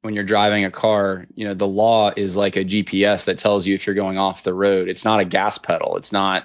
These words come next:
what gives fuel to your engine. And these social justice advocates want to treat it like,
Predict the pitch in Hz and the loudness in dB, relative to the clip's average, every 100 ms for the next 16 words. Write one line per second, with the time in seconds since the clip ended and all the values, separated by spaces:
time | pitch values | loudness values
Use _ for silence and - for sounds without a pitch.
0 | 90 110 101 85 - - 107 104 87 - | -6 0 0 0 -18 -8 0 2 0 0
1 | 110 104 - 98 92 95 92 85 - _ | 2 2 0 -2 0 -2 -2 -4 -8 _
2 | - - - - _ - 98 101 101 143 | -20 -20 -20 -20 _ -6 -2 0 2 2
3 | 127 117 104 110 113 104 98 92 92 98 | 2 2 2 2 2 2 0 2 0 -4
4 | - 104 101 - - 110 98 92 - 95 | -4 -4 -4 -4 -2 0 2 0 -2 -4
5 | 92 - | -4 -6